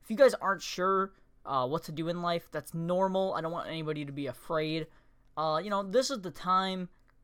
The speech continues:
if you're a graduate in twenty twenty-one, maybe a twenty twenty graduate, maybe even twenty twenty-two graduate, you're noticing people are getting ready to go to college, people are going to college, or if you're, you know, people are graduating from college.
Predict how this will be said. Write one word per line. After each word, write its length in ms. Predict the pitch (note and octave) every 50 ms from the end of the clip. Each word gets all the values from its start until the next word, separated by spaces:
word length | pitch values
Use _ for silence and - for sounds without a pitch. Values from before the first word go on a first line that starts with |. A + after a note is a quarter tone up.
| - _ _ -
if 160 | F3+ F3 -
you're 160 | F3+ E3+ D3+ D3
a 40 |
graduate 600 | C#3 D3+ E3 F3 E3+ E3+ E3 D3 E3 D#3+ F3 F3 -
in 80 | -
twenty 300 | - - - F3+ F3 E3
twenty-one, 560 | D3 - - E3+ E3 D#3+ D#3 E3 E3+ E3+ E3+ E3
maybe 260 | D#3 D3 C#3+ C#3 C3+
a 220 | B2 A#2+ A#2 A#2 - _ - -
twenty 200 | - F#3 E3+ D#3
twenty 280 | - - F#3+ F3+ F3
graduate, 400 | D#3 D#3+ D#3 D#3 D3+ D#3 D#3 C#3+
maybe 240 | D3+ E3+ F3 D#3 E3
even 160 | D#3+ D3 D3+
twenty 240 | C#3+ - - D3+ D3
twenty-two 600 | C#3+ - - E3 D#3 D#3 D3+ C3+ - - C4 C4 G#3+
graduate, 500 | F#3 E3+ D3+ D3+ C#3+ D3+ D#3 D3+ D3+ - - - - - - -
you're 120 | B3+ C#4+
noticing 440 | C4+ B3 A#3 A3 G3+ - - G3 D#3+
people 280 | - F#3+ F3+ - F3
are 60 | F3 E3
getting 160 | D3+ D#3 D#3
ready 220 | D3+ D3+ D3 C3
to 60 | B2+ -
go 80 | C3
to 40 | - -
college, 360 | - - F#3+ F3+ F3 E3 -
people 240 | - F3+ - D#3+ D#3
are 60 | D#3+
going 260 | E3 - B3 B3+ A3+
to 60 | F#3+
college, 400 | F3 - F3+ F3 F3 E3+ F3 E3+ - - - _ _ _ _
or 380 | - B3+ C4+ C#4+ C#4+ C#4 - -
if 220 | G3 F3+ - -
you're, 200 | G3 G3+ F#3+ F#3+
you 140 | F#3+ F3 F3+
know, 120 | F#3+ F#3 F3+
people 220 | - G#3+ G#3+ A3+
are 60 | A3
graduating 600 | F3 C#3+ E3 E3+ F3+ E3+ E3+ F3+ F#3+ G3 F#3+ F#3 E3+
from 260 | - - A3 A3 F3+
college. 400 | - C3+ A2+ F#2 D#2 C#2+ -